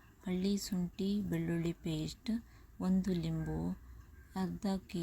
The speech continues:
ಜಿ ಚಿಕನ್ ಚೆನ್ನಾಗಿ ತೊಳೆದು ನೀರನ್ನು ಬಸಿದುಕೊಳ್ಳಿ. ಆಮೇಲೆ ನೀವು ಪೇಸ್ಟನ್ನು ರೆಡಿ ಮಾಡಿಕೊಳ್ಳಿ. ಒಂದು ಮೊಟ್ಟೆಯನ್ನು ಒಡೆದು ಅದಕ್ಕೆ ಹಳ್ಳಿ ಚಿಕನ್ ಮಸಾಲ ಮತ್ತು ಹಳ್ಳಿ ಶುಂಠುಳಿ-, ಆ, ಹಳ್ಳಿ ಶುಂಠಿ ಬೆಳ್ಳುಳ್ಳಿ ಪೇಸ್ಟ್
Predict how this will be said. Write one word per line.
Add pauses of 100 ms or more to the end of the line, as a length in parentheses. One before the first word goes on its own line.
ಜಿ
ಚಿಕನ್ (460)
ಚೆನ್ನಾಗಿ
ತೊಳೆದು
ನೀರನ್ನು
ಬಸಿದುಕೊಳ್ಳಿ. (500)
ಆಮೇಲೆ (100)
ನೀವು (520)
ಪೇಸ್ಟನ್ನು
ರೆಡಿ
ಮಾಡಿಕೊಳ್ಳಿ. (520)
ಒಂದು
ಮೊಟ್ಟೆಯನ್ನು
ಒಡೆದು (100)
ಅದಕ್ಕೆ (520)
ಹಳ್ಳಿ
ಚಿಕನ್
ಮಸಾಲ (120)
ಮತ್ತು (500)
ಹಳ್ಳಿ
ಶುಂಠುಳಿ-, (100)
ಆ, (160)
ಹಳ್ಳಿ
ಶುಂಠಿ
ಬೆಳ್ಳುಳ್ಳಿ
ಪೇಸ್ಟ್